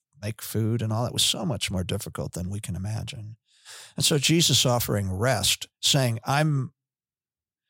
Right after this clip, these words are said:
I've been given this authority from my Father. I've been given everything.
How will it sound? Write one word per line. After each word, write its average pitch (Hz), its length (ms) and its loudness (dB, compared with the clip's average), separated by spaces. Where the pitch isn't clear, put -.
I've 165 280 2
been 139 160 2
given 135 360 2
this 113 220 4
authority 113 500 2
from 90 220 -6
my 95 140 -4
Father. 95 380 -2
I've 92 100 -6
been 98 140 -2
given 98 300 -2
everything. 107 840 -4